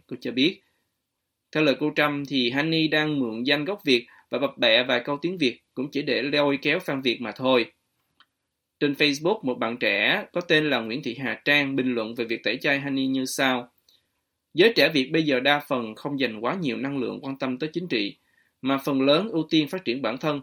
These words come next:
học tập, sự nghiệp, gia đình, bạn bè, vui chơi giải trí. Tuy nhiên, chẳng thà là khuất mắt trông coi, chứ nếu mà chống phá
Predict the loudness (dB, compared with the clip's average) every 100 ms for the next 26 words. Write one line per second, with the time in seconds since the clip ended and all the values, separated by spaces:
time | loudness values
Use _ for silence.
0 | -10 -12 -12 0 2 2 -8 _ -14 -2
1 | 2 4 2 0 _ 0 2 2 0 -6
2 | -6 0 2 2 0 _ -4 -2 0 0
3 | -2 0 -2 -2 -8 _ _ _ 0 2
4 | 4 2 0 -2 -2 -4 0 2 2 2
5 | -2 -8 -8 -8 -4 -6 -4 -2 -2 -4
6 | _ _ _ _ 2 4 2 0 -4 -4
7 | -6 -6 -4 -2 -2